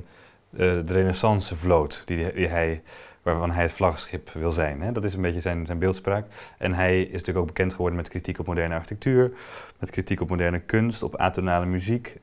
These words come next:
Ehm, eigenlijk heel veel dingen die jullie ook kritisch bespreken in de kunstwereld, daar heeft hij ook echt, eh, eh, meermaals in verschillende boeken en, en, en interviews heeft hij daar afstand van genomen. En hij wil eigenlijk terug naar een soort schoonheidsideaal van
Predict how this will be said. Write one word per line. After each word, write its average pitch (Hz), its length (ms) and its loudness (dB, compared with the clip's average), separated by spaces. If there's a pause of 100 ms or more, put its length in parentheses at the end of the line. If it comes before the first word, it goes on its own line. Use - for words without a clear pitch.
Ehm, 90 480 0 (160)
eigenlijk 98 380 -2
heel 110 120 0
veel 104 120 -4
dingen 95 380 0 (380)
die 92 200 -2
jullie 104 260 4
ook 104 120 2
kritisch 110 260 -2
bespreken 104 600 0
in 92 180 -4
de 92 60 -4
kunstwereld, 98 840 0
daar 90 140 0
heeft 87 180 -4
hij 87 180 0
ook 87 180 -6 (560)
echt, - 400 -2
eh, 82 420 -2
eh, - 60 -8 (380)
meermaals 98 540 2
in 95 60 -4
verschillende 87 520 -4
boeken 87 500 -2
en, 82 100 -6
en, 82 140 -8 (220)
en 87 180 -10
interviews 95 480 -4
heeft 87 120 -4
hij 87 100 -4
daar 82 240 -2 (180)
afstand - 380 -4
van 80 120 -4
genomen. 82 360 -6
En 90 60 -2
hij 90 80 0
wil 90 100 2
eigenlijk 87 300 -2
terug 107 140 -2
naar 95 120 -2
een 90 60 -4
soort - 160 -6
schoonheidsideaal 92 840 0
van 85 240 -8